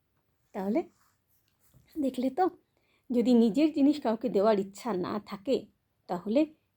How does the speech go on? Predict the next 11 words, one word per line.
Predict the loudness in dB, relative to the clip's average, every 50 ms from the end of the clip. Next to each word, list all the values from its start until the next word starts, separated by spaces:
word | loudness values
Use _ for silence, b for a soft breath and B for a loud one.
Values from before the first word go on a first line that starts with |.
| _ _
কিভাবে | _ -4 -2 -2 -2 -2 -4 -6 -4 0 0 0 0 -2 -6 _ _ _ _ _ _ _ _ -10
বুদ্ধি | -6 -4 -4 -4 -4 -6 -6 -4 -2
দিয়ে | 0 -2 -2
সেটা | -2 -4 -6 -6 -6 -4
কাটাতে | -4 -4 -4 -4 -6 -6 -6 -6
হয়। | -6 -6 -6 -8 _ _ _ B B B B B B
তাহলে | -2 2 4 6
এইভাবেও | 4 4 2 -2 -4 -2 -2
কিন্তু | 0 0 0 0 0 0
তোমরাও | -2 -2 -2 -2 0 2 2 2
জীবনে | 0 0 -4 -4 -4 -2 0 0 0 0